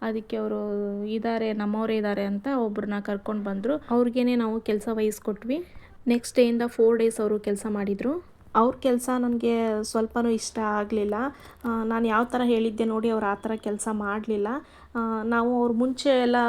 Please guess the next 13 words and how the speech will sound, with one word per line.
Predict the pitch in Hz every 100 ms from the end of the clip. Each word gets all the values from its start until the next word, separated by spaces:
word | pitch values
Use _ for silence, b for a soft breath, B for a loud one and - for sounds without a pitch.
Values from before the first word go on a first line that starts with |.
| 233
ಮಾತಾಡ್ಕೊಳ್ಳುವಾಗ | 220 220 233 226 240 226 220 220 226 247 240 220 -
ನಾವು | 220 220 220
ಒಂದು | 214 214
ಸ್ವಲ್ಪ | 254 254
ಕಡಿಮೆ | 254 233 220 233
ಕೇಳಿದ್ರೂ | - 220 220 220 226
ಅವರು | 233 226
ಒಂದು | 214 208 220
ರೂಪಾಯಿ | 233 226
ಕಡಿಮೆ | 220 208 214
ಮಾಡಲಿಲ್ಲ. | 208 202 208 208 294 B B B 226
"ಇರಲಿ, | 233 233 233 226
ಕೆಲಸ | 226 220 -